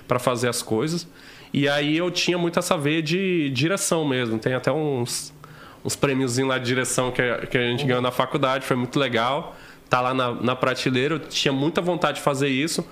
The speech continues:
Speaker 1: mas é, como eu falei aquela hora das oportunidades, do movimento de mercado,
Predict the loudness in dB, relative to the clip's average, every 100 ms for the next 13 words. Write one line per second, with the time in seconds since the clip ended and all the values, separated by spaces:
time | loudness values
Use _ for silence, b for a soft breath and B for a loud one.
0 | B B B B 0 0 0 0 0 -2
1 | -4 -14 -20 -20 -20 -20 -20 -20 -10 -2
2 | 0 2 2 2 0 2 2 2 2 2
3 | 0 0 0 0 -2 0 0 2 2 2
4 | 0 0 2 2 0 2 0 2 2 2
5 | 0 -4